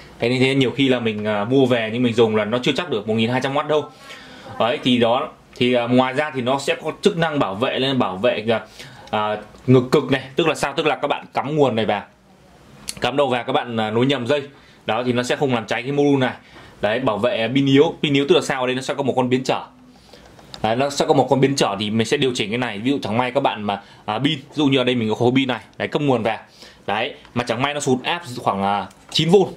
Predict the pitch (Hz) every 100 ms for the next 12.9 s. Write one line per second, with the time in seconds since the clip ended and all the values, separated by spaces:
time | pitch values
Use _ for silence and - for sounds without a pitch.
0 | - 127 123 - 139 156 139 135 120 113
1 | 113 123 135 127 147 113 117 135 165 165
2 | - - - - - - 110 117 147 -
3 | - - 131 139 139 185 - - - 170
4 | 160 147 131 123 127 123 156 156 131 131
5 | 127 123 131 147 202 190 190 160 160 131
6 | 156 180 - 156 135 117 139 143 - _
7 | _ _ _ 117 123 185 185 175 151 143
8 | 151 147 127 135 120 107 143 139 135 113
9 | 117 - - _ _ - 175 254 - 151
10 | - 165 151 - - - - 135 139 156
11 | 139 151 135 143 139 139 160 135 113 98
12 | 101 143 120 123 107 113 107 101